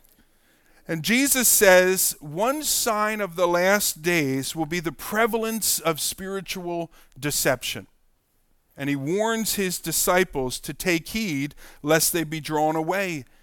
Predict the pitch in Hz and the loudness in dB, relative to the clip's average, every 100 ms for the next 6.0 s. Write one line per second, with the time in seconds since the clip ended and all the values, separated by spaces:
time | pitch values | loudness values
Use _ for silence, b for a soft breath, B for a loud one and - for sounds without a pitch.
0 | b _ 135 127 123 117 127 - 113 - | b _ -2 0 0 -4 -6 -4 -4 -6
1 | - 98 _ _ _ _ _ b b b | -14 -16 _ _ _ _ _ b b b
2 | 143 214 247 - 214 - 214 - 214 226 | -4 0 0 4 4 4 -2 -2 -2 -2
3 | 208 180 165 170 165 - 247 240 208 185 | -4 -8 -6 -4 -4 -4 -8 0 2 2
4 | 180 175 202 180 165 151 147 151 143 185 | -4 -4 -4 -4 -4 -2 -2 -2 -4 -6
5 | 196 202 165 - 175 165 151 147 170 165 | -6 -6 -4 -2 -2 -2 -6 -4 -4 -6